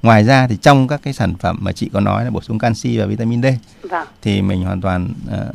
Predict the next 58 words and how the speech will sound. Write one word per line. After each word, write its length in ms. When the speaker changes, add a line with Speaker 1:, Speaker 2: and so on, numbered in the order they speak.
Speaker 1:
tuân 140
thủ 200
theo 200
quy 80
định 80
bác 80
sĩ 120
như 140
thế 200
là 100
phù 160
hợp 180
nhé. 220
Speaker 2:
Dạ 140
vâng. 160
Speaker 1:
Thế 80
còn 240
là 100
chị 320
cứ 120
uống 220
hoàn 260
toàn, 260
uống 140
hết 220
cái, 260
cái, 260
cái 160
thuốc 160
theo 120
chỉ 80
định 60
của 80
bác 100
sĩ, 200
và 120
trong 240
cái 60
quá 160
trình 100
uống 80
thuốc 160
này 160
chị 160
hoàn 220
toàn 240
có 140
thể 200
uống 180
thêm 300
cái 60
sản 160
phẩm, 240
cho 120
cháu 160
uống 140
thêm 300
cái, 100